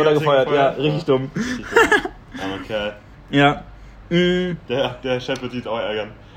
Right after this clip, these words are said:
Speaker 2: Ja.
Speaker 1: <laughs>
Speaker 2: Und dann hat er an die Uni von Pennsylvania, ähm, gewechselt und hat dort die Hauptfächer Physik und Wirtschaft gehabt.
Speaker 1: Okay.
Speaker 2: Hat auch beide abgeschlossen und, ähm, hat auch die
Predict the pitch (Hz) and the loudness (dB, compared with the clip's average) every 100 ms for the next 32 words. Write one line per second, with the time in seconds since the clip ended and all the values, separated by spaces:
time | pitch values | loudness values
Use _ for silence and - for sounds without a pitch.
0 | 127 135 135 175 - 170 156 160 196 185 | 2 4 4 2 -2 0 4 4 4 4
1 | 175 - - 151 160 175 156 147 147 139 | 2 0 -4 -2 0 -2 -2 -2 0 0
2 | 160 185 180 - - - 147 151 165 165 | 0 0 0 -2 -12 -6 -4 0 0 0
3 | 185 151 139 135 151 151 127 - - 131 | -2 0 -2 0 2 2 0 -2 -2 -4
4 | - - - 131 160 135 117 135 185 - | 0 -2 -2 -4 -2 -4 -2 -2 -4 -6
5 | 107 98 - - - - - - - - | -10 -10 -14 -20 -20 -20 -20 -20 -20 -14
6 | 98 101 143 147 131 139 139 165 - 123 | -8 -2 0 2 2 2 0 -2 -2 0
7 | 165 262 247 - - - - - 151 156 | 0 -2 -4 -16 -20 -20 -20 0 2 2
8 | 151 131 139 139 139 - 143 147 139 139 | 0 0 2 0 -2 -4 -2 0 2 2
9 | 131 | 2